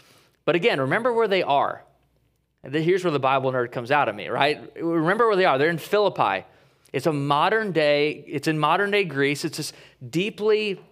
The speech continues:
kind of committed place to Greco-Roman ideals, which were very opposite the way of Jesus, very opposite the Christian life. And they believed that work was a curse.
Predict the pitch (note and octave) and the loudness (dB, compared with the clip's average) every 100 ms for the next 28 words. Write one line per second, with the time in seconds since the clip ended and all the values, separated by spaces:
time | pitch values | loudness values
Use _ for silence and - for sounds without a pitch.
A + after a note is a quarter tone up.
0 | _ _ _ _ _ _ - D#3+ D#3 C#3+ | _ _ _ _ _ _ -2 0 0 -2
1 | - E3+ D#3 F3 F#3 F3+ - D#3+ D#3+ E3+ | -6 -4 0 2 2 0 0 2 2 0
2 | - D3 A#2+ D3 E3+ F#3 F#3+ E3 C3+ D3 | -4 -6 -6 -2 0 0 0 0 2 0
3 | E3 D#3+ C3 C3 B2+ C#3+ D#3 D3 - C#3+ | 0 0 0 0 0 0 0 -4 -2 -2
4 | C#3+ - - A#2+ A2+ A2+ E3 G3 G3+ G3 | -2 -8 -20 -16 -8 0 2 4 2 2
5 | C#3+ F3 F3+ - E3+ E3 C#3+ C#3 D3 C#3 | 0 2 0 0 -2 0 0 2 2 2
6 | A#2+ C3 D3 C3+ E3+ F#3 - C#3 E3 E3 | -2 -4 -4 -2 0 0 0 0 0 -2
7 | - C3+ C3+ - E3+ - D#3+ B2+ A#2+ C3 | -8 -6 -6 -4 -4 -2 -2 0 2 2
8 | F3 - - - - - - - _ - | -2 -6 -20 -20 -20 -20 -20 -20 _ -4
9 | D3 D3 A#3 A#3+ F#3 F3 D3+ C#3+ G#2+ B2+ | 0 2 2 0 2 2 2 -2 -2 -4
10 | B2 D3+ G#3+ A3 - C#3+ D3 C#3+ C3+ C3+ | 0 2 2 -4 -6 -2 -2 0 -4 -4
11 | - D3 G2+ - - - | -4 -4 -4 -8 -14 -14